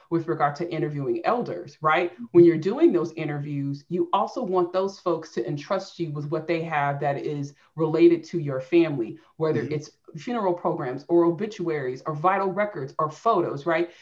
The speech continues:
Speaker 1: You want to nurture those relationships so that they, you develop trust with those folks so that they know if they impart this information to you, you're going to do something with it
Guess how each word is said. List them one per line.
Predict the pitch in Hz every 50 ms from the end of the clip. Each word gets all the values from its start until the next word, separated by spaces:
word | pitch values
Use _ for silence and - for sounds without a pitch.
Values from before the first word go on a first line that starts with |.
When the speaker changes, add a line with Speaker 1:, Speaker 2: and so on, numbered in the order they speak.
| - -
Speaker 1:
You | 175 185 185
want | 196 214 226 208
to | 180
nurture | 170 160 165 180 - - -
those | 208 180 170 175 170
relationships | 156 143 143 143 151 170 - 220 214 - - 254 254 262 -
so | - 202
that | 180 185 175 170 -
they, | - 180 175 175 180 180 - -
you | 175 202 208
develop | 202 196 170 190 180 - - -
trust | - - - 156 170 - -
with | 254 262 262
those | 277 277 277 -
folks | - 302 311 339 330 - - _ _ _ _
so | - - 240
that | 233 220 220
they | 220 202 196
know | 185 185 185 208 233 220 202 180 170 165 -
if | 180 175 170
they | 180 185 185
impart | 170 165 - - - 190 208 -
this | 170 170 -
information | 165 151 151 147 170 180 - - 175 156
to | - 170
you, | 147 143
you're | 143 156 156
going | 143 160 151 151
to | 143 -
do | 151 147 196 220 240
something | - 262 262 - - 294 277
with | - 339 339 180
it | 170 170 170 -